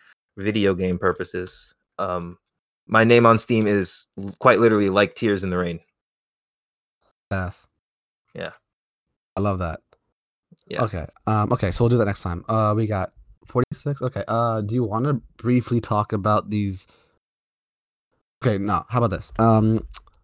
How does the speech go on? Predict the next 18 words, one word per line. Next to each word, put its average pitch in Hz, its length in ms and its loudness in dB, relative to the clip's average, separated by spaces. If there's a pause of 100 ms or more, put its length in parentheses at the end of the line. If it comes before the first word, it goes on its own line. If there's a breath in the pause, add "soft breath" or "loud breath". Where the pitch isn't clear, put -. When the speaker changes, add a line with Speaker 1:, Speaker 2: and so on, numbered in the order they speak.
(100)
Speaker 2:
so 131 220 4
Wanda 139 380 6
and 127 160 6
Vision 113 300 4
ha-, 110 260 0
are 98 100 2
gonna 98 200 0
have 95 180 -2
two 92 160 -6
boys. 139 720 0 (420 soft breath)
Um, 104 260 0
Speaker 1:
Mm-hmm. 107 100 0
Speaker 2:
we, 104 120 0 (120)
we 117 200 4
have 127 500 4
a, 110 440 4 (140)
a 98 160 0
Hawkeye, 123 640 4